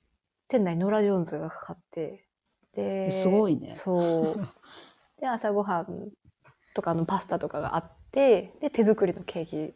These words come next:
Speaker 1: のな-、ナッツ系のやつとかがあってさ。
Speaker 2: あー、いいですね。
Speaker 1: よかった。
Speaker 2: だから、
Speaker 1: よかったのよ。
Speaker 2: 贅沢。
Speaker 1: そう。
Speaker 2: ないんだよな。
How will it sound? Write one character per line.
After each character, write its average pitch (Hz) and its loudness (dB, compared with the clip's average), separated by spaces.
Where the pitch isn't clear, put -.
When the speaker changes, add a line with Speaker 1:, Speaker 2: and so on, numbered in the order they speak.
Speaker 1:
の 165 -10
な-、 170 -6
ナ 196 4
ッ 220 -6
ツ 214 -2
系 196 0
の 190 -2
や 180 -6
つ - -6
と - -10
か 202 -14
が - -20
あ - -20
っ - -20
て - -18
さ。 - -18
Speaker 2:
あ 160 -2
ー、 - -4
い 190 0
い 180 0
で 185 -4
す - -8
ね。 131 -8
Speaker 1:
よ 156 -12
か - -14
っ - -18
た。 - -20
Speaker 2:
だ 170 -20
か 185 -12
ら、 170 -12
Speaker 1:
よ 185 -12
か 185 -14
っ - -12
た 196 -18
の 165 -20
よ。 156 -20
Speaker 2:
贅 180 0
沢。 - -10
Speaker 1:
そ 156 -4
う。 - -20
Speaker 2:
な 156 -2
い 175 2
ん 170 -2
だ 131 -8
よ 85 -14
な。 156 -12